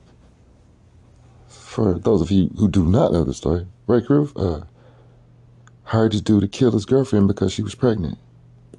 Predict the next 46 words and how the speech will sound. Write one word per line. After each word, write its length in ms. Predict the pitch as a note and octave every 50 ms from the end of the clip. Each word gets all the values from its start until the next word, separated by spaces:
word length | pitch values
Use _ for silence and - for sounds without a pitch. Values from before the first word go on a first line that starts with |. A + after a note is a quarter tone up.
| _ _ _ - - - - - - - - - _ _ _ _ _ _ _ -
But 500 | C3+ C#3 A#2 A2+ D3 - - - - - - _ - _ _ _ _ _ _ _ _ _ _ _ _ _ _ _ _ _ _ _ _ _ _ _ _ _ _ _ _ _ _ _ _ -
when 120 | F#2 -
I 40 | -
saw 240 | - - G3+ F3+ D#3+
it, 60 | D3
I 40 | A#2+
was 160 | G#2+ G#2 -
like, 100 | F#2 -
"I'm 120 | E3+ D#3 G#2+
not 100 | F2 D#2
gonna 120 | C2+ A#1+
watch 280 | A1+ G1+ G1+ - - -
this 120 | - -
shit," 220 | - - C#2 B1 - - -
because, 260 | - - - F#2+ G2+
you 60 | C3 A2
know, 200 | D#2 B1+ A1 A1+ - _ _ _ _ - - _ _ _ _ _ _ _ _ _ - _ _ _ _ - - - - _ _ _ _ _ _ _ -
I 160 | D3+ A2+ D2
don't 100 | C2+ A#1+
wanna 140 | A#1+ A#1 -
support 340 | - - - - - C2+ C2
anything 360 | C2 C2+ C2+ C2+ - D2 D2
that 80 | D#2+
has 100 | D2+ D2
anything 260 | D#2+ D2+ - F#2+ F2 D#2+
to 100 | E2+ E2
do 40 |
with 140 | D2+ E2+ F2
Ray 40 | E2+
Cruz. 240 | - - G2+ - - - - E4
I 60 | -
don't 100 | G#2 E2
wanna 160 | C#2+ B1+ C#2
give 180 | - - - F2
him 80 | F2
views 400 | - - A2 A2 A2+ C3 C3+ -
or 40 | -
nothing 240 | C#3 D#3 D3+ - -
like 160 | D#3 D#3+ D#3
that. 180 | - G3+ G#3 - _ _ _ - - - - - - _ _ _ _ _ _ _ _ _ _ _ _ - - -
Then 120 | F3+ E3
I 20 |
was 100 | D3+ C#3
like, 160 | E3 D#3 - -
"Fuck 200 | - - - -
it." 100 | -